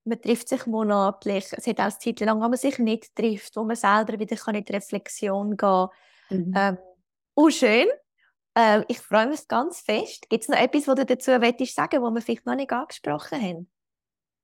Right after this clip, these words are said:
Speaker 2: Nein, ich glaube, wir haben das Wichtigste angetönt. Ähm, ich find's mega schön, dass ich das bei dir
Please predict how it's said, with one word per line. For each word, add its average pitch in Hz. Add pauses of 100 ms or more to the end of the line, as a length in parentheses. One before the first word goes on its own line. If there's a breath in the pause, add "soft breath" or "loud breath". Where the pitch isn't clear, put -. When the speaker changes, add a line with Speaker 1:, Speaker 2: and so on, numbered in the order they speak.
(380)
Speaker 2:
Nein, 214
ich 226
glaube, 277
wir 233
haben 208
das 202
Wichtigste -
angetönt. 254
Ähm, 196
ich -
find's 196
mega 196
schön, 190
dass 180
ich 185
das -
bei 190
dir 185